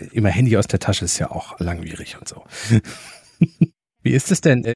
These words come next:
Ich hab dann aber nicht so, dass wenn ich den Wagen nicht rechtzeitig zurückgebe, also ich frage mit einem Hintergrund. Und zwar gibt es zum Beispiel in England,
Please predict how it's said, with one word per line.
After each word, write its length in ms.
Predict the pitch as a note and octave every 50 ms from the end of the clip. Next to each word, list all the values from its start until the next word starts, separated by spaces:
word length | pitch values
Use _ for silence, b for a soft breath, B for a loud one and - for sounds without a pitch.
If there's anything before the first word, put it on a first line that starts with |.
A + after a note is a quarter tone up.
| _
Ich 140 | _ - -
hab 120 | B2+ - -
dann 140 | D#3+ C#3
aber 160 | B2 A#2 A#2 A2
nicht 180 | A2+ C#3 -
so, 260 | - - F3 E3 E3+
dass 220 | E3+ D3+ C#3 - -
wenn 100 | C3 C3
ich 80 | B2+
den 180 | - C3+ A#2 G#2
Wagen 280 | G#2+ G#2 A2 B2+ C#3+ C3+
nicht 140 | B2 -
rechtzeitig 400 | C3 B2 - - C3 A#2 A2+ - -
zurückgebe, 720 | - G#2 G2+ B2+ - - D#3+ D3+ D#3 D#3 D#3+ D#3+ D#3 -
also 280 | A#2 A2+ A2 A#2 A#2 A2 B B B B B B B - _ _ _ _
ich 160 | _ - -
frage 420 | - - - A2+ G#2+ A2 B2 B2+ B2+
mit 200 | A#2 A#2 - -
einem 160 | G2 A2+ G#2+
Hintergrund. 500 | G#2 A2+ - - F#2 - - E2 D#2+ -
Und 120 | - G2
zwar 200 | - - A2 A2
gibt 240 | A2+ - A2 _ -
es 80 | A#2 A2 _ _ _ _ _
zum 140 | - B2 A2+
Beispiel 420 | A2 A2+ C3 - - _ C3+ C3
in 140 | A#2 A#2 A#2+
England, 640 | - - A2 C3 E3 E3 D3 C#3+ C#3 C#3+ C#3+ -